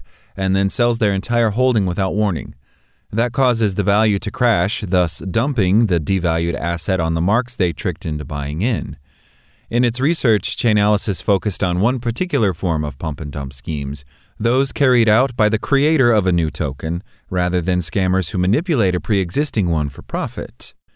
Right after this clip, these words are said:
Looking at our blockchain data, we realized the best way we could contribute is by looking at tokens created for the express purpose of a pump and dump by the liquidity provider,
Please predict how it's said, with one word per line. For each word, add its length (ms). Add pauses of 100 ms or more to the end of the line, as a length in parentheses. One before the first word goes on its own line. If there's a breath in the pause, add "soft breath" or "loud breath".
(400)
Looking 340
at 120
our 60
blockchain 520
data, 300
we 140
realized 800
the 100
best 320
way 280
we 200
could 200
contribute 600
is 180
by 200
looking 340
at 100
tokens 380
created 500
for 140
the 120
express 420
purpose 500
of 160
a 80
pump 280
and 180
dump 320
by 160
the 140
liquidity 520
provider, 600